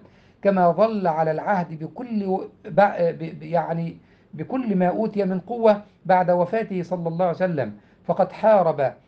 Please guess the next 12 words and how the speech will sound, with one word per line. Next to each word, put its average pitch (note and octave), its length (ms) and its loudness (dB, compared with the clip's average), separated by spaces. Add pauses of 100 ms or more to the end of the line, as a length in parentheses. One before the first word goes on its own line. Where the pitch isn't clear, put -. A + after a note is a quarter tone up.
(180)
مع D#3+ 300 -2
أبي E3 160 -8
بكر F#3+ 320 -4
الصديق، E3 680 -6 (340)
حارب F#3 340 4
المرتدين C#3+ 800 -6 (300)
وأبلى G3+ 420 2
بلاء F#3+ 360 0
حسنا، E3 520 -2 (480)
وشهد F#3+ 500 0
معركة F#3 560 0
اليرموك F3 640 0